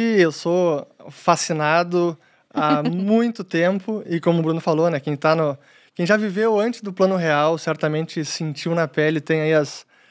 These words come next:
Speaker 1: as cicatrizes da inflação na, na vida, né?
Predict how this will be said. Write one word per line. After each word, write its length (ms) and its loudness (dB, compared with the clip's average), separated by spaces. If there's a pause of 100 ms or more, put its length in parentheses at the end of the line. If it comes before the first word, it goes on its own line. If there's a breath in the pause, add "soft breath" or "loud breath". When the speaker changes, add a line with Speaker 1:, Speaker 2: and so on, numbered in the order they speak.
(180 soft breath)
Speaker 1:
as 160 0
cicatrizes 760 0
da 120 4
inflação 760 0
na, 180 0
na 140 0
vida, 300 -4
né? 100 -18